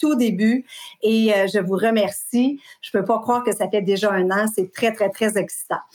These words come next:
Donc, aujourd'hui, dans l'émission, je reçois un power couple du M L M. Claudia Maya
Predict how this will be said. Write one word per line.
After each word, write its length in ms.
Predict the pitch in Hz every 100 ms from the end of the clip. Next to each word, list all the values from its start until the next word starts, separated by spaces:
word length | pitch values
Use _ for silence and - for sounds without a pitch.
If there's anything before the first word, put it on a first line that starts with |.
| - - -
Donc, 120 | 262
aujourd'hui, 420 | 339 330 311 403 494
dans 60 | 262
l'émission, 580 | 240 220 - 277 320
je 120 | 302 226
reçois 600 | 208 233 226 247 311 381 -
un 220 | 208 202
power 560 | - - 370 415 359 262
couple 680 | - 220 226 220 202 190 190
du 280 | 196 220 -
M 220 | - 285 262
L 180 | 208
M. 460 | 196 214 294 226 190 - - - -
Claudia 520 | 277 302 233 262 302 311
Maya 360 | 233 220 220